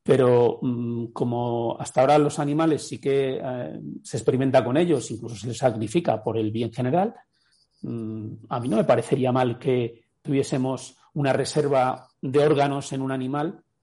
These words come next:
del que poder tirar. Es verdad que puede asustar que una célula madre acabe en el cerebro, ¿no? Y, y el, y el cerdo, el animal, acabe siendo más inteligente que nosotros. Pero, pero bueno, yo creo que para eso precisamente está bien que se hable, y, y, y hablabas de la Unión Europea,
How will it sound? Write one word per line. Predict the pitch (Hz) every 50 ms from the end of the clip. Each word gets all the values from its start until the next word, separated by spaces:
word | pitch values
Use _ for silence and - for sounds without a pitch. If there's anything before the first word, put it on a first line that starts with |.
| _ _ _
del | 175 135 123 120 117
que | 147 123
poder | 104 123 117 120 113 -
tirar. | - 113 127 147 147 - - _ _ _ _ - _
Es | - 170
verdad | 156 165 156 180 156
que | 170 156
puede | 156 165 156
asustar | 147 - 151 - - 175 165 180 -
que | - 151
una | 151 151 147
célula | - 160 147 147 147 139 143
madre | 147 147 151 151
acabe | 147 151 165 151 147
en | 139
el | 127 -
cerebro, | - 120 117 131 135 127 110 113
¿no? | 120 139 139 131
Y, | 117 117 117 - -
y | 113 120
el, | 117 113 117 -
y | 127 123 120
el | 120 113 113 107 107
cerdo, | 110 - 147 147 127 135 131 127 127 127
el | 127 123 123
animal, | 120 120 127 135 135 143 147 - _ _ _ _ _ _
acabe | 143 131 139 131 127
siendo | - 143 143 135 135
más | 127 -
inteligente | 139 135 123 123 - - 127 117 127 120
que | 120
nosotros. | 110 107 - 160 147 - 120 107 - - _ _ - - - - - - - - - - - - _ _ _ _ _
Pero, | - 151 143 139 135 135 131 127 127 123 127 127 127 127 127 127 123 120 123 120
pero | - 120 123 139
bueno, | 156 147 135 135 127 - -
yo | 220 151 151 156
creo | 165 180 170
que | 185 180
para | 156 160 165
eso | 165 165 - 175 170 170
precisamente | 170 165 147 160 147 156 151 160 160 156 170 175 175 180 - _ _ _ _ _ _ _ _ _ _ _ - -
está | 147 143 - - 139
bien | 131 160 156
que | 156 151
se | 151 - 147
hable, | 147 151 147 143 139 143
y, | 131 123 127 - 123 120 120 -
y, | - 131
y | 127 127
hablabas | 131 120 127 127 127 135 131 139
de | 135
la | 131
Unión | 135 135 135 135
Europea, | 135 127 131 151 147 135 131 - -